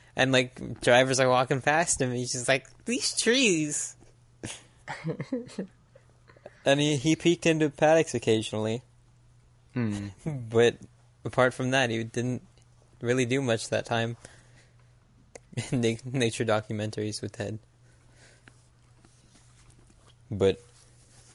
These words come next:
Speaker 1: we're, um, I'm expecting a good race Saturday or Sunday.
Speaker 2: Right then, so I'm gonna mention this now,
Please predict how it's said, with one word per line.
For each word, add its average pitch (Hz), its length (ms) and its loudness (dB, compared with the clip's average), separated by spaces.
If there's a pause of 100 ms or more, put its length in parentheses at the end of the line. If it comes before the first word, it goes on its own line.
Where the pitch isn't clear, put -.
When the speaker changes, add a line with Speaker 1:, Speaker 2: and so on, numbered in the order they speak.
(540)
Speaker 1:
we're, 165 500 6
um, 120 480 4 (840)
I'm 151 500 0 (500)
expecting 110 720 0
a 98 100 2
good 101 260 0
race 95 600 -2
Saturday 95 640 -2 (340)
or 107 80 -2
Sunday. 98 460 -2 (500)
Speaker 2:
Right 127 280 2
then, 110 180 0
so 127 540 2 (800)
I'm 120 160 2
gonna 131 160 0
mention 143 400 0
this 139 200 -6
now, 117 420 0